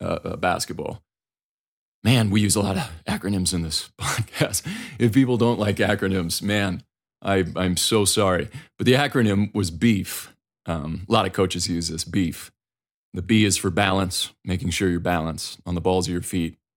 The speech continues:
when shooting your shot. The E, the first E,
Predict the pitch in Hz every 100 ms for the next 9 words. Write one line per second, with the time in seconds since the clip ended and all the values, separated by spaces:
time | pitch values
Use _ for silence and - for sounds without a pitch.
0 | _ - 90 - 90 82 78 - 80 80
1 | - _ _ _ _ - - - 147 123
2 | 101 101 117 _ - 160 151 - - 95
3 | 82 85 101